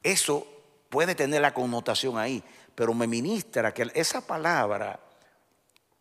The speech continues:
esa palabra se traduce más como lo, lo total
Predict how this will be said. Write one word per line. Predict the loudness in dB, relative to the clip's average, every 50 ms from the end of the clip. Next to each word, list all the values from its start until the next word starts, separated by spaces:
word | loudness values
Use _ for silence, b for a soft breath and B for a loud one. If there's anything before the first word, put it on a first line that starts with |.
| _ _ _ -20 -20 -20 _ -20 _ _ _ _ _
esa | -4 0 0 0 0
palabra | 0 0 2 2 2 2 0 -4 -8 -12 -8
se | -4 -2 -2
traduce | -2 -2 -2 -2 0 -2 -2 0 0 2 2 2 0
más | 0 2 2 2 2 0 -2 -4 -8 -14 -20 b b b b b b b b _
como | 0 0 0 2 2 2 4
lo, | 4 6 4 4 2 0 -4 -12 -20 -20 -20 -8 -2
lo | 0 0 0 0
total | -2 -4 -4 -2 0 2 4 4 4 4 2 0 -4 -10